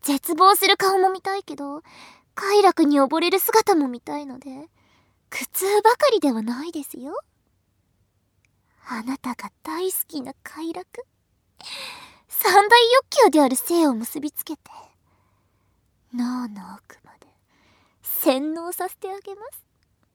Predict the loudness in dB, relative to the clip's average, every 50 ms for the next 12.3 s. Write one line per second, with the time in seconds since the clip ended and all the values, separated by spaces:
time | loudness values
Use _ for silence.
0 | _ _ _ _ _ _ _ _ _ _ _ _ _ _ _ _ _ _ _ _
1 | -4 0 0 0 0 0 2 6 6 8 8 8 4 4 2 2 -2 -2 0 0
2 | -2 -2 0 4 6 6 6 6 4 2 4 4 4 4 4 4 4 6 6 4
3 | 4 4 4 2 2 2 4 2 2 2 2 2 0 -2 -2 -2 -8 -8 -8 -10
4 | -12 -14 -14 _ _ _ _ _ _ _ _ _ _ -16 -14 -14 -14 -20 -20 -20
5 | -20 -20 -20 -20 _ _ _ _ _ _ _ _ _ -4 -2 -2 0 0 0 2
6 | 2 2 2 2 -2 -4 -6 -6 -4 -6 -6 -6 -10 -10 -10 -10 -12 -14 -16 -16
7 | -16 -16 -16 -16 -18 _ _ _ _ _ _ _ _ _ _ -20 -12 -6 -4 -2
8 | 0 0 0 0 0 0 2 4 4 4 4 2 4 6 6 6 6 6 4 2
9 | 2 2 0 0 0 -2 -4 -6 -8 -10 -10 -12 -14 -16 -20 -20 -20 -20 -20 -20
10 | -20 -20 -14 -8 -6 -4 0 0 0 0 0 -2 -4 -2 -2 0 0 2 2 4
11 | 4 4 4 4 4 4 4 4 6 6 6 6 6 6 4 2 2 0 -4 -6
12 | -10 -12 -14 -18 -20 _